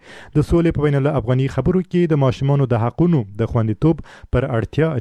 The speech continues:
ټینګار وکړ. میرمن ویرجینیا ګامبا تیره دوشنبه په یوه اعلامیه کې ویلي چې د افغانستان شخړه د نړۍ په سطحه د ماشومانو لپاره تر ټولو خونړۍ ګڼل کیږي. د ماشومانو او وسلوالو شخړو لپاره د ملګرو ملتونو د سرمنشي ځانګړي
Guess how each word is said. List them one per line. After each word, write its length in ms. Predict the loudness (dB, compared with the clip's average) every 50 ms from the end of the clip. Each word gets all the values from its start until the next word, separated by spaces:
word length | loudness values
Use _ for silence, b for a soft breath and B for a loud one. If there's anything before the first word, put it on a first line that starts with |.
| -4 -2
ټینګار 420 | 0 0 0 0 0 0 0 -2
وکړ. 320 | -2 -2 -2 -2 -2 -4 -10 _ _ -2 0
میرمن 340 | 0 2 2 2 2 2 0 B B B B B -2
ویرجینیا 500 | -2 -2 0 0 0 0 2 2 0 0 0
ګامبا 360 | 0 0 0 0 0 0 -2 -2 -2
تیره 260 | -2 0 0 0 0 0
دوشنبه 400 | 0 0 0 0 0 0 0 0
په 100 | 0 0
یوه 100 | 2 2
اعلامیه 280 | 0 0 0 -2 -2
کې 60 | -2 0 0
ویلي 300 | 0 0 0 0 -2 -2 0
چې 80 | -2 -2 B B B B B B B B
د 140 | -2 0 0
افغانستان 380 | 0 0 0 0 -2 -2 -2 -2
شخړه 280 | -2 0 0 0 0
د 140 | 0 0 2
نړۍ 140 | 2 0 0 0 -2
په 40 | -4 -2 -2
سطحه 580 | -2 -2 -2 -2 -2 -2 -2 -4 -8 _ -2 -2
د 140 | 0 2
ماشومانو 480 | 0 0 0 0 0 2 2 2 0 0
لپاره 340 | 0 0 2 2 0 B B B B B -2 0
تر 160 | 0 2 2
ټولو 320 | 2 2 2 2 0 0
خونړۍ 500 | 0 -2 0 0 2 2 0 0 -2 -2 0
ګڼل 260 | 0 0 -2 -2 -6 -6
کیږي. 420 | -4 -2 -2 0 0 0 -2 -2 -4 _ _ _ _ _ -2 0
د 100 | 0 2
ماشومانو 460 | 2 0 0 0 0 2 2 2 2 0 0
او 40 | 0 0
وسلوالو 440 | 0 0 0 0 0 2 2 2 2 0
شخړو 240 | 0 -2 0 0 0
لپاره 260 | 0 0 0 0 0 0 B B B B B B B 0
د 80 | 2 2
ملګرو 340 | 2 2 0 0 0 2 2
ملتونو 400 | 2 0 0 0 0 0 2 2
د 80 | 0 0 0
سرمنشي 480 | -2 0 0 0 0 0 0 0 0 0
ځانګړي 420 | 2 0 0 0 0 0 0 0